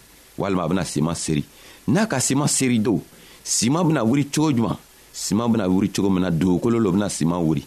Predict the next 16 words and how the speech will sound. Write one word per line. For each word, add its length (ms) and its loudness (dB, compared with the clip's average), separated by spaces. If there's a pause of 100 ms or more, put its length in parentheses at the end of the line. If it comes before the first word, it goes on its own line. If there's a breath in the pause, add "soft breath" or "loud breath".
(680)
Nka 300 0
dugukolo 380 2
yɛrɛ 160 0
tɛ 140 -2
se 180 -2
ka 140 -4
fanga 240 -2
sɔrɔ 200 0
ka 120 -2
siman 280 -2
wuri 240 2 (180)
ni 240 2
Ala 180 -2
ka 120 -4
masaya 340 -2
tɛ. 180 -6